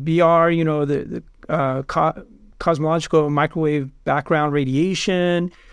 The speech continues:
and the distance of the stars and so on. And if, if you accept that, you would, you would accept all this science and this, this theory, which is backed up by certain observations, um,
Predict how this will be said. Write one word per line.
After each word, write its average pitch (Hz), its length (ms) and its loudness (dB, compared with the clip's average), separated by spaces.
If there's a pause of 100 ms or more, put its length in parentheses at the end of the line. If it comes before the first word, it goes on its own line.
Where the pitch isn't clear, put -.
(140)
and 135 580 -2
the 139 160 -4
distance 160 360 -4
of 139 80 -2
the - 80 -8
stars 180 720 0
and 156 120 -6
so 170 160 -2
on. 156 180 0 (360)
And 156 320 0
if, - 200 -6
if - 280 -6
you 143 100 0
accept 135 500 -4
that, 160 480 2 (300)
you 147 200 -2
would, 139 300 -2
you 139 120 -2
would 139 100 2
accept 139 440 -2
all 156 220 0
this 143 160 -4
science 196 480 0
and 151 100 -2
this, - 400 -8
this 151 300 -10
theory, 208 500 2 (340)
which - 140 -6
is 151 100 -6
backed 156 340 -2
up 160 160 2
by 147 100 0
certain 151 400 -2
observations, 151 880 -4 (440)
um, 147 380 0